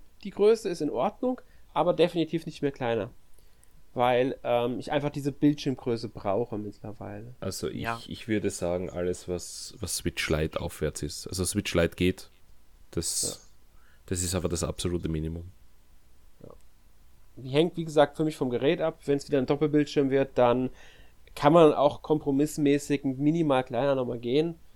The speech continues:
Speaker 1: Muss man halt sich dann anschauen, wie das insgesamt bei dem Gerät wäre. Ähm, ja. Gut. D-, ja, wir hatten halt,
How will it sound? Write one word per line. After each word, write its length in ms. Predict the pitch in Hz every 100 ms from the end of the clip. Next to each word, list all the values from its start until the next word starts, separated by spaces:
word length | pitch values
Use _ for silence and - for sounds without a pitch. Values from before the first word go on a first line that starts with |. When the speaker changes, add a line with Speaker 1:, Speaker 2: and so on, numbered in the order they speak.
| - -
Speaker 1:
Muss 240 | 156 160 165
man 120 | 139
halt 220 | 135 -
sich 140 | 131 -
dann 160 | 120
anschauen, 340 | - 131 143 127
wie 80 |
das 120 | 123 120
insgesamt 600 | 131 127 117 117 135 - -
bei 80 | 131
dem 180 | 117 117
Gerät 360 | 113 113 110
wäre. 400 | 107 110 110 95 - - - - - - - - - -
Ähm, 760 | 147 151 147 147 143 143 143 135
ja. 260 | 123 101 80 - - - - - - -
Gut. 340 | - 175 160 - -
D-, 80 | 131 123 - - - - - - -
ja, 220 | 135 135 135
wir 100 | 135
hatten 160 | 160
halt, 140 | 175